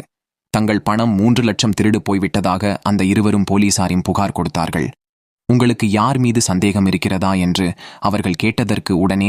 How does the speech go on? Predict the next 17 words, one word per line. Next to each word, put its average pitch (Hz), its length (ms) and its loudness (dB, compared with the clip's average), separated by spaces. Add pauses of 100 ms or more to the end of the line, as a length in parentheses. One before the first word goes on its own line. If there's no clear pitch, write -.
தங்கவேலுவை 101 640 0
அழைத்து 87 340 -2
போய் 98 300 0 (300)
காவல் 110 360 0
நிலையத்தில் 95 640 0
அந்த 90 240 -2
இருவரும் 92 500 2
ஒப்படைத்தனர். 87 600 -4 (800)
அவன் 104 200 -2
காவல்துறை 107 540 -2
அதிகாரியிடம், 87 640 -2 (600)
"இந்த 117 220 4
ஊரில் 123 340 2
நல்லரசன் 107 580 0
என்று 95 260 0
ஒருவன் 90 280 2
இருக்கிறான். 85 480 -2